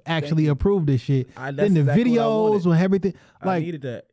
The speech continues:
Speaker 1: yo,
Speaker 2: I
Speaker 1: that
Speaker 2: ho-, I
Speaker 1: shit
Speaker 2: was hoping I get, like, some kind of cease and desist or something. I hope that. That means that somebody really watching,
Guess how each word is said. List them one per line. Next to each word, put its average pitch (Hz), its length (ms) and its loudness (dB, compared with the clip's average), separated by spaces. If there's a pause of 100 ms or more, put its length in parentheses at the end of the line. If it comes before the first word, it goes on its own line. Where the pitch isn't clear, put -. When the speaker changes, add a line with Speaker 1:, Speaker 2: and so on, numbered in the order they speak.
(140)
Speaker 1:
yo, 165 160 0
Speaker 2:
I 156 40 0
Speaker 1:
that 170 60 2
Speaker 2:
ho-, 196 60 2
I 240 40 0
Speaker 1:
shit 226 220 2
Speaker 2:
was - 100 0
hoping 240 280 -2
I 175 120 -6
get, 156 160 -10
like, 151 120 -8
some 147 120 -16
kind 156 180 -10
of 131 80 -12
cease 147 220 -10
and 127 80 -16
desist 131 360 -12
or - 20 -14
something. 117 380 -16
I 185 80 -10
hope 165 300 -2
that. 104 180 -10
That 143 180 -8
means 160 140 -8
that 143 80 -12
somebody 165 300 -6
really 151 240 -4
watching, 139 400 -6